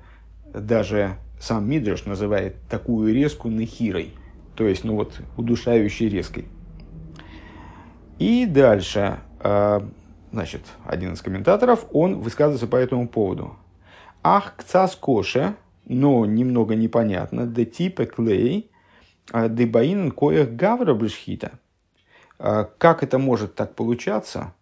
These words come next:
что вот это вот все, <laughs> результат, вот это кромсанное мясо, э, результат этой битвы, как он может оказаться кошерным? И вот этот самый Рашаш,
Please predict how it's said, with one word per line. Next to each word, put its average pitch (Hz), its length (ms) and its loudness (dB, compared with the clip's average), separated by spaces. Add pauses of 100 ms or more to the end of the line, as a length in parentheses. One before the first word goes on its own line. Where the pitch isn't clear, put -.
(180)
что 107 240 -4
вот 98 400 0
это 95 140 -2
вот 98 180 -4
все, 101 340 -2 (100)
<laughs> - 100 -12
результат, 123 640 0
вот 117 120 -2
это 110 180 0
кромсанное 113 720 -2
мясо, 117 540 -6 (140)
э, - 60 -10 (600)
результат 110 540 -2
этой 95 200 -6
битвы, 123 380 -6
как 123 200 -4
он 113 120 -4
может 101 240 -6
оказаться 110 420 -4
кошерным? 113 540 -4 (800)
И 117 380 2 (180)
вот 113 160 0
этот 104 220 0
самый 104 300 0
Рашаш, - 520 0